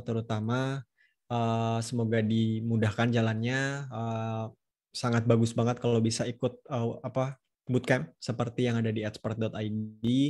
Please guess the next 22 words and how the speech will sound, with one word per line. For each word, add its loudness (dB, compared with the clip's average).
Terus, 6
eh, 2
kalau 8
nanti 2
udah 4
jadi 2
programmer 2
gitu, -2
suatu -2
saat -4
misalnya, -4
eh, -6
udah 0
belajar 0
bootcamp, 2
udah -4
bikin -4
project, 2
udah 0
kerja 4
misalnya 0
ya, 0